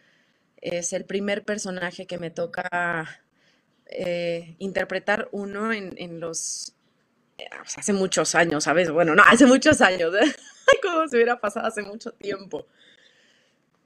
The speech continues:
Pero sí es muy diferente, es, es, es otro ambiente. Apenas se está empezando a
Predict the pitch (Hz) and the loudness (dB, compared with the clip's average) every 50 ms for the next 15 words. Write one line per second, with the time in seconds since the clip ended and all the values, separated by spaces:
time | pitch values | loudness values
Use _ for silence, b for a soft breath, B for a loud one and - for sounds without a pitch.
0 | _ _ _ - 262 247 247 247 240 240 233 233 233 233 233 233 233 233 233 233 | _ _ _ 2 2 4 4 4 4 4 2 2 2 0 0 0 0 -2 -2 -2
1 | 226 226 220 B B B B B B B B B B B B _ _ _ _ _ | -2 -4 -4 B B B B B B B B B B B B _ _ _ _ _
2 | _ - - - 254 269 247 240 240 247 262 262 285 269 - 196 196 208 240 254 | _ -12 -8 -4 -4 -4 -2 -2 -2 -2 -2 -4 -4 -4 -6 -4 -2 -2 -2 -2
3 | 226 - 175 170 175 185 196 - - - 208 - - - - - - 208 - - | -4 -6 -10 -10 -10 -10 -10 -10 -10 -10 -10 -10 -10 -10 -10 -10 -8 -8 -6 -2
4 | 233 233 233 247 226 220 208 190 190 214 226 240 226 - 185 175 180 - - 220 | -2 -2 0 2 0 0 0 0 0 2 2 2 2 0 -2 -4 -4 -2 -2 -2
5 | 233 247 262 - 208 - - 214 208 214 - 226 220 - 208 202 214 220 220 220 | 0 0 -2 -2 -4 -6 -6 -6 -6 -4 -4 -4 -4 -4 -4 -4 -4 -4 -4 -4
6 | 220 226 214 196 190 185 175 170 170 | -2 0 0 2 2 2 0 0 -2